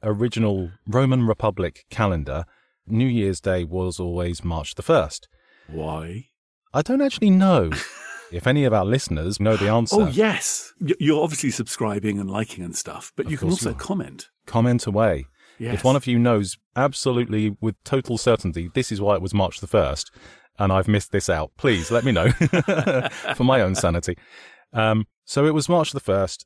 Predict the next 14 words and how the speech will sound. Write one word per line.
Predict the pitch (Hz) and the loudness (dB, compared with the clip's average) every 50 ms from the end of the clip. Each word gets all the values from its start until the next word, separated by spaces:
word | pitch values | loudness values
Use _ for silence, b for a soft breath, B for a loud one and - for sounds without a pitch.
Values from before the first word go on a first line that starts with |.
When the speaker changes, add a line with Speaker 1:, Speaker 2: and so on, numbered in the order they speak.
| _ | _
Speaker 1:
and | - 110 110 113 107 | -4 -4 -4 -2 0
then | 120 135 131 131 127 131 127 123 123 | 2 2 4 4 4 2 2 0 2
later | 131 131 131 - - 117 113 | 2 0 0 0 0 0 2
in | 110 104 107 | 4 4 4
medieval | 101 98 95 101 107 120 131 127 107 107 107 | 2 2 0 0 -2 -2 -2 -2 -2 -4 -6
times | - - 101 98 98 95 92 | -2 -2 0 0 0 0 -2
in | 92 85 90 | -2 -2 -2
Europe, | 98 107 107 104 101 95 _ | 0 0 2 0 0 -2 _
it | - 92 85 | -8 -10 -8
was | 76 82 85 85 82 - | -8 -8 -8 -6 -6 -6
celebrated | - - 92 90 85 92 90 - 95 90 | -4 -4 -4 -2 -2 -4 -4 -4 -4 -4
on | 85 | -2
March | 90 87 87 92 92 - | -2 -2 -2 -4 -6 -6
twenty-fifth, | - 101 92 73 - 95 - - - 151 180 190 - - - _ | -4 -4 -4 -2 -4 -8 -6 0 0 0 0 0 -4 -18 -20 _